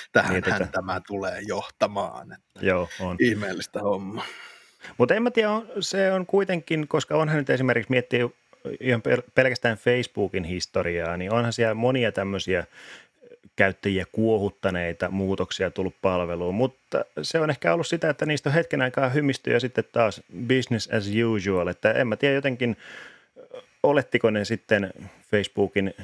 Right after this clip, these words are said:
Speaker 2: ja WhatsAppin johdossa, että tästä nyt vähän ehkä tulee niin sanottu myrsky vesilasissa ja homma menee eteenpäin ihan omalla painollaan, mutta tietysti koska WhatsAppillekin löytyy ihan päteviä vaihtoehtoja.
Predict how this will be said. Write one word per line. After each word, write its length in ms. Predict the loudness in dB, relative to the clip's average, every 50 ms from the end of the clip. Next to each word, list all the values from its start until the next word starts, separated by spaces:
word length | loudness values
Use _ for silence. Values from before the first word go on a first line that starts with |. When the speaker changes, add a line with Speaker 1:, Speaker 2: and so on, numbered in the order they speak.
| -20 -20 -20 _ _ _
Speaker 2:
ja 160 | -4 -4 -4 0 0
WhatsAppin 520 | 0 0 0 0 -2 -2 0 0 0 0
johdossa, 600 | 0 0 0 0 -2 -2 -4 -4 -2 -2 -2 -2
että 340 | -2 -4 _ -4 -4 -4 -4 -8 -14 -18 -20 _ _ _ -2
tästä 300 | 0 0 2 0 0 0
nyt 180 | 0 0 0
vähän 320 | 2 2 4 2 0 0 -4 -10 -14 -8
ehkä 320 | -6 -6 -2 0 0 0 0 -2 -8 -20 _ _ _ -20 -20 _ -18 -18 -16 _ 0
tulee 300 | 2 4 4 4 2 2
niin 160 | 0 0 0
sanottu 200 | -2 -2 0 0
myrsky 460 | 2 2 2 2 0 -2 -2 0 2
vesilasissa 640 | 2 2 4 2 2 0 0 -2 -4 -8 -4 -2 -2
ja 200 | 0 0 0 -2 -4 -10 -18 -20 -6 0 0
homma 260 | 2 2 2 0 0
menee 380 | 0 0 0 0 0 0 -2
eteenpäin 520 | -2 -2 -4 -4 -6 -6 -4 -4 -4 -4 -2
ihan 200 | -4 -4 -6 -4 -2
omalla 280 | 0 2 2 2 0 0
painollaan, 520 | 2 2 2 2 2 0 0 -2 -2 -2
mutta 180 | 0 0 0 0
tietysti 360 | 2 0 0 0 -2 -4 -6
koska 460 | -2 -2 -2 0 2 2 0 0 2 0
WhatsAppillekin 580 | -2 0 0 0 0 0 0 0 -2 -2 0 2
löytyy 300 | 2 2 2 0 -2 -2
ihan 140 | 0 2 2
päteviä 380 | 2 2 2 2 2 2 2
vaihtoehtoja. 760 | 2 0 0 -2 -2 -6 -6 -6 -6 -6 -6 -6 -6 -6 -6